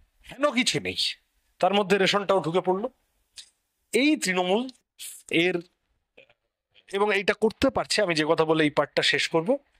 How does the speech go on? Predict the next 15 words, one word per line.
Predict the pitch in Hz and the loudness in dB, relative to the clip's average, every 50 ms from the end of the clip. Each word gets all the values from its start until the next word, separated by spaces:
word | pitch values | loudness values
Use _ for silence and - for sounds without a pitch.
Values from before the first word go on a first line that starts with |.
| _ _ _ _ _ - | _ _ _ _ _ -4
বিজেপির | 135 135 185 180 180 214 - 190 190 160 | 0 0 2 2 2 0 0 0 -2 0
বদান্যতায়। | 127 123 113 - 110 107 110 120 120 - - - - - _ _ _ _ _ - | 0 0 2 2 0 -2 -2 -10 -10 -8 -8 -10 -10 -10 _ _ _ _ _ -8
বিজেপি | 123 131 175 165 180 - 180 - 226 226 220 226 220 | -6 -4 -2 0 -2 -2 -2 -2 -2 0 0 0 0
দিল্লির | 180 143 143 175 180 185 185 208 202 175 | -2 -2 -2 -2 0 0 0 0 -2 -2
ক্ষমতায় | - - 170 185 180 196 202 202 | -4 -2 0 0 2 4 4 4
আজ | 185 170 160 - | 4 2 2 0
প্রায় | - 170 170 170 | 0 0 0 2
ন | 160 156 160 | 2 2 2
বছর | 165 185 175 - 196 180 | 4 2 2 2 2 2
হয়ে | 139 147 156 | 2 2 0
আছে, | 139 - - 117 | 0 0 -2 0
কম | - 151 165 175 | 2 2 2 2
সময় | - - 180 180 175 170 | 0 0 2 2 2 2
নয় | 151 131 120 110 | 2 0 0 -2
কিন্তু। | - 113 110 107 - - | -4 -6 -8 -8 -10 -16